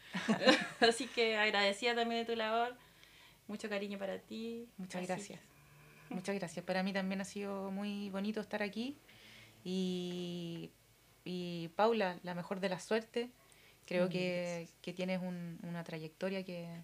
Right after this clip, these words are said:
Speaker 2: que solita ha salido a flote y, y estás ahí con la gente, con, con tu barrio.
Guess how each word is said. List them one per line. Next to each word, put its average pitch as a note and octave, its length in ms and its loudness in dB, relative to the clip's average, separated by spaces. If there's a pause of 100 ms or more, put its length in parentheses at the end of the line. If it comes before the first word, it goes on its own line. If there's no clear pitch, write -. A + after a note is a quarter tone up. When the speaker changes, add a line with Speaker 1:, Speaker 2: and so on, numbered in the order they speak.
(800)
Speaker 2:
que D#3+ 260 -6
solita G3 840 0
ha F#3+ 60 -6
salido G3 340 -4
a F#3+ 40 -4
flote A3 440 -2
y, F#3 340 -6
y F3 160 -8
estás F3+ 300 -4
ahí F3+ 180 -2
con F3 160 -6
la E3+ 80 -6
gente, F#3+ 480 -6
con, E3 380 -10
con E3+ 180 -10
tu E3 140 -8
barrio. E3+ 380 -6